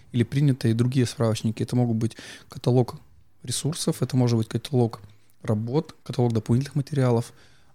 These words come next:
а, зоны и так далее. И то есть решение, которое мы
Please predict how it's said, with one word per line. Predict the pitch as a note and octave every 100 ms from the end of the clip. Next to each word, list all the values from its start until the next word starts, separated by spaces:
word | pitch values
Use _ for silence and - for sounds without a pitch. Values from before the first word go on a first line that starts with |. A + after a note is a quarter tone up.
| -
а, | A2+ A2+ A2+
зоны | A2+ B2 B2+ C3+ C#3+ - - -
и | B2+
так | B2+ B2
далее. | B2 A#2+ A#2 A#2+ -
И | B2
то | C3+
есть | -
решение, | - F3+ G#3
которое | D#3 C3 A#2+
мы | B2 B2+ A#2+